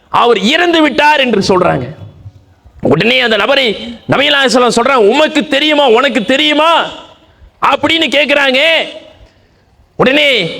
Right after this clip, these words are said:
அவர் இறந்து விட்டார், மறுபடியும் போய் பார்க்கிறாரு. அங்க போய் பார்த்த பிறகு தான் தெரியுது, ஈட்டியால தன்னைத்தானே அறுத்தவர் இறந்து கிடக்கிறார். இதை நபிகள் நாயகம் ஸல்லல்லாஹு அலைஹி வஸல்லம் சொன்ன உடனே நபிகள் நாயகம் ஸல்லல்லாஹு அலைஹி வஸல்லம் சொல்றாங்க, "இந்த நபருக்கு நான் ஒருபோதும் ஜனாசா தொழுகை செய்ய மாட்டேன்."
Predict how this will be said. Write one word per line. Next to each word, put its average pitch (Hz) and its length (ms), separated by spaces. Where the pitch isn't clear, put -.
அவர் 240 200
இறந்து 311 300
விட்டார், 285 260
மறுபடியும் 302 380
போய் 285 100
பார்க்கிறாரு. 269 800
அங்க 226 240
போய் 269 220
பார்த்த 269 280
பிறகு 262 200
தான் 240 180
தெரியுது, 285 180
ஈட்டியால 262 720
தன்னைத்தானே 240 480
அறுத்தவர் 262 440
இறந்து 269 260
கிடக்கிறார். 233 380
இதை 233 320
நபிகள் 254 260
நாயகம் 254 320
ஸல்லல்லாஹு 226 40
அலைஹி 220 120
வஸல்லம் 208 100
சொன்ன 220 300
உடனே 294 380
நபிகள் 214 200
நாயகம் 220 320
ஸல்லல்லாஹு 190 140
அலைஹி - 20
வஸல்லம் 180 120
சொல்றாங்க, 294 380
"இந்த 277 300
நபருக்கு 311 440
நான் 320 160
ஒருபோதும் 330 640
ஜனாசா 294 480
தொழுகை 294 380
செய்ய 311 340
மாட்டேன்." 226 600